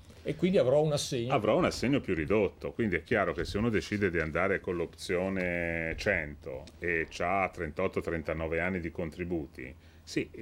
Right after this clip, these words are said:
Speaker 2: leggo sui giornali ci perde il venti per cento, il trenta per cento, ma non perché è penalizzato,
Speaker 1: Certo.
Speaker 2: ma semplicemente perché decidendo di,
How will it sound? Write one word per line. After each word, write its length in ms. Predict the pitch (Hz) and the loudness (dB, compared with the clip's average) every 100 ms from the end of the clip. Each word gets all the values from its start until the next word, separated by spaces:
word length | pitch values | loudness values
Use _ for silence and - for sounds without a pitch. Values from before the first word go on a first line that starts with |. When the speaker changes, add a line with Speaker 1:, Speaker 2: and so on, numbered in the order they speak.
| 90 | -4
Speaker 2:
leggo 320 | 90 104 104 | 0 2 0
sui 160 | - 90 | -2 -2
giornali 560 | - 87 82 98 90 | -2 -2 -2 -2 -2
ci 160 | - 82 | -6 -4
perde 380 | 82 80 85 82 | 0 2 0 -4
il 80 | |
venti 280 | 76 82 82 | -2 -4 -4
per 180 | 85 76 | -6 -6
cento, 300 | - 82 82 | -4 -6 -4
il 80 | 80 | -6
trenta 280 | 82 73 76 | -6 -4 -4
per 160 | 76 | -6
cento, 460 | - 82 67 69 71 80 - - | -6 -8 -8 -12 -16 -16 -18 -6
ma 100 | 85 | -2
non 320 | 85 147 208 | 2 4 4
perché 400 | - 82 73 90 | 2 0 2 0
è 40 | 85 | 0
penalizzato, 760 | - 90 82 78 69 80 73 65 | 0 -2 0 -4 -6 -4 -4 -4
Speaker 1:
Certo. 300 | 120 - - - - | -4 -4 -8 -20 -16
Speaker 2:
ma 140 | - 85 | -6 -2
semplicemente 680 | - 90 98 120 127 87 82 | -2 0 2 2 2 0 0
perché 320 | 90 - 90 | 0 0 -2
decidendo 580 | 73 - 80 92 110 92 | -2 -6 -2 0 0 -2
di, 260 | 78 82 | -2 -6